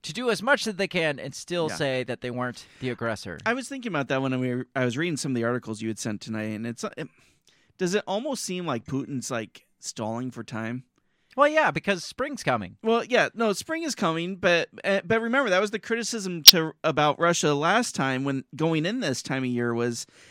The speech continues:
Speaker 2: that they're going in during the muddy season,
Speaker 1: Mm-hmm.
Speaker 2: right? And it was gonna slow things down. I almost wonder, like, you know, is he almost, is he stalling until, like, China goes into Taiwan? And then it's like all of a sudden the focus shifts.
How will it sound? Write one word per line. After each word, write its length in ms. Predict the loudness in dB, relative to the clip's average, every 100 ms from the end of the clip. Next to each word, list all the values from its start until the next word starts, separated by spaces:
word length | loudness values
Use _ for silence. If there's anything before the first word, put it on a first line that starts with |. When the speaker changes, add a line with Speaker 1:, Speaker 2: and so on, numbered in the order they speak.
| _ 0
Speaker 2:
that 180 | 0 4
they're 180 | 4 4
going 260 | 4 4
in 160 | 2 2
during 220 | 2 4
the 80 | 4
muddy 260 | 4 4 2
season, 460 | -2 -6 -8 -14 -18 _
Speaker 1:
Mm-hmm. 380 | -18 -16 -14 -2
Speaker 2:
right? 220 | 2 4 2
And 80 | 0
it 40 |
was 140 | 0 0
gonna 140 | -2
slow 200 | 2 2
things 220 | 2 -4
down. 220 | -4 -4 -6 -20 -20 _
I 140 | -2 2
almost 380 | 4 2 0 0
wonder, 400 | 0 2 2 2
like, 340 | 2 2 -2 _ _ _ _
you 80 | -2
know, 160 | 0 0
is 200 | 0 0
he 220 | -2 -4 -2
almost, 400 | 0 2 0 -2 _ _ _ _ _ _ _ -2
is 160 | -2
he 80 | 0
stalling 640 | -4 -2 0 2 0 -2 -4
until, 400 | 0 2 2 2
like, 320 | 0 -2 -8 _ _ -12
China 320 | -4 -2 2
goes 200 | 2 2
into 160 | 0 -4
Taiwan? 600 | -2 0 0 -2 -4 -8 _ _ _ _ _ _ _ _ _ _ _ _ -4
And 160 | -2 0
then 120 | 0
it's 160 | 0 2
like 240 | 2 4
all 120 | 4 4
of 60 |
a 20 |
sudden 240 | 4 0 2
the 80 | 4
focus 380 | 4 4 2
shifts. 640 | 0 0 0 -4 -8 -10